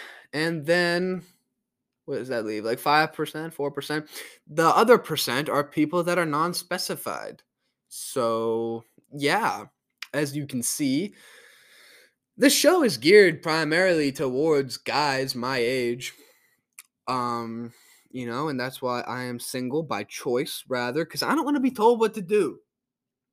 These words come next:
I don't wanna get in trouble for taking an hour nap and just not being by my phone. And you wake up to, like, twenty plus texts.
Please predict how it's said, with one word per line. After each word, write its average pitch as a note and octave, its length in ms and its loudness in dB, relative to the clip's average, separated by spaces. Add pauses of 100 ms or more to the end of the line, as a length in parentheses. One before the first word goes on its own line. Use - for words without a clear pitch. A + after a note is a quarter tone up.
(140)
I F#3 120 6
don't A#3 120 2
wanna B3 160 2
get G#3+ 200 -2
in F#3 80 -10
trouble G3 320 -2
for D3+ 120 -8
taking F3 380 -4
an C#3 100 -6
hour C#3+ 300 -2
nap C#3+ 380 -2
and A#2 80 -12
just A#2 180 -12
not C#3 220 -4
being C#3 180 -4
by B2+ 140 -2
my A#2 180 -6
phone. C3+ 380 -8 (560)
And B2+ 160 -6
you C3+ 80 -4
wake C#3+ 260 -6
up D#3 200 -6
to, C#3 100 -6
like, A2+ 260 -8
twenty D#3 400 -6
plus C3+ 380 -4
texts. - 560 -6